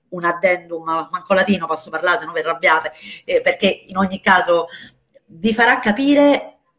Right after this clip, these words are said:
eh, molto delle squadre di Serie A proprio grazie ai numeri, quindi anche chi ha un po' di ritrosia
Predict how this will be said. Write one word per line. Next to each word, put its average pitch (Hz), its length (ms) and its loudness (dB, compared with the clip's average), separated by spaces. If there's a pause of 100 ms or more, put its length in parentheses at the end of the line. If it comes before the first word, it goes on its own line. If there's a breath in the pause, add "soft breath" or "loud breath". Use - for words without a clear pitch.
eh, 185 460 0
molto 190 720 0
delle 175 240 -2
squadre 175 560 0
di 180 140 -8
Serie 220 280 2
A 170 200 4 (240 loud breath)
proprio 190 260 0
grazie 175 640 0
ai 170 100 0
numeri, 165 460 -4
quindi 190 220 -4
anche 196 320 0
chi 190 240 -2
ha 170 80 0
un 170 160 -6
po' 165 500 0
di 170 80 -4
ritrosia 180 720 0